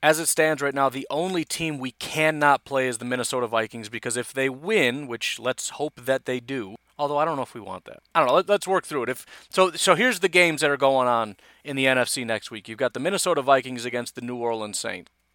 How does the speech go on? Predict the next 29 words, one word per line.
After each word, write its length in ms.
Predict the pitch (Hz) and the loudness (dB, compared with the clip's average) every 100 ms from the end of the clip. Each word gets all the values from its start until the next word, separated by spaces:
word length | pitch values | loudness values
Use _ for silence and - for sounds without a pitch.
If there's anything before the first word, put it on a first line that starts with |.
| - | -6
That's 160 | 127 | 2
obviously 340 | 131 120 - 120 | 4 4 -2 -2
happening 480 | 127 120 117 113 - | -2 -2 -6 -8 -8
in 240 | 143 131 | -8 -6
New 120 | 120 120 | -6 -4
Orleans. 420 | 127 127 131 110 | 0 0 0 -2
Then 140 | 135 | -2
you 80 | 143 | 0
have 120 | 135 | 0
Seattle 460 | - 139 139 139 135 | 0 2 4 4 2
going 400 | 127 131 131 127 | 2 2 2 -4
to 380 | - 143 131 120 | -8 -6 -8 -10
play 320 | - 127 120 | -4 -4 -2
the 200 | 110 - | -6 -6
Eagles 360 | 151 127 120 | -4 -2 -4
in 80 | 113 | -6
Philadelphia. 680 | 107 117 110 110 101 - 87 _ _ | -8 -6 0 2 0 -6 -16 _ _
So 180 | - 175 | -2 2
if 120 | 151 | 2
the, 260 | 156 151 147 | 4 2 4
if 120 | - - | -2 -4
the 100 | 135 | 0
Saints 420 | - 233 214 - | 4 4 4 0
win, 220 | 156 143 | 2 2
they're 100 | 131 | 0
coming 260 | - 139 123 | -2 -2 -2
to 60 | |
Green 280 | 117 117 107 | -6 -6 -6
Bay 140 | 95 | -10